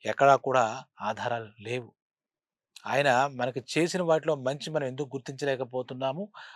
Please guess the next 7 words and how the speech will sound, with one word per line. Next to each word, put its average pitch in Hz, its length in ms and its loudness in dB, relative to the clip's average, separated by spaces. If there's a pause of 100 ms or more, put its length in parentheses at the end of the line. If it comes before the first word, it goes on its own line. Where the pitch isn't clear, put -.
(140)
అని 143 120 -6
చెప్పి 147 540 0 (300)
అలా 147 200 4 (160)
చేయడాన్ని 175 500 4
నేను 143 220 -8
ఖండించలే 147 500 0
తప్పితే 170 420 -2